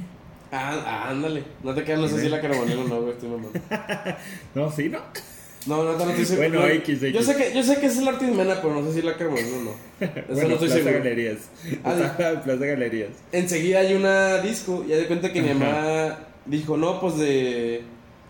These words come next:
Speaker 1: del concierto de Soda Stereo nos fuimos de after a, al Robin, que es esa discoteca,
Speaker 2: Ajá.
Speaker 1: güey". Y en esa discoteca estaba Gustavo Cerati, cabrón.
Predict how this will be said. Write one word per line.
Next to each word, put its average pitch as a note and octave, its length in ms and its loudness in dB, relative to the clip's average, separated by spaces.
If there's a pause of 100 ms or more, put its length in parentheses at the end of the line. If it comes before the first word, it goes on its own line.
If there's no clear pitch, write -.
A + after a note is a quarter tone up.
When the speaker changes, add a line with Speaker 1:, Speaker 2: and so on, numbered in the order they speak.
(420)
Speaker 1:
del C#3+ 200 0
concierto D#3 540 2
de F3 140 2
Soda D#3 280 -2
Stereo F#3 360 0
nos D3 180 0
fuimos D3 380 0
de C#3+ 80 2
after C3+ 440 -2
a, A#2 680 -2 (1040)
al A#2+ 300 0
Robin, E3+ 480 2 (300)
que B2+ 60 -6
es C3 80 -6
esa D3+ 100 2
discoteca, C#3 540 0
Speaker 2:
Ajá. D#3 200 0
Speaker 1:
güey". C#3+ 220 -2 (520)
Y C#3+ 120 0
en D#3 80 0
esa D#3 160 0
discoteca F#3 480 0
estaba E3+ 280 -2
Gustavo D#3 360 2
Cerati, F3 460 -2
cabrón. C3 400 -2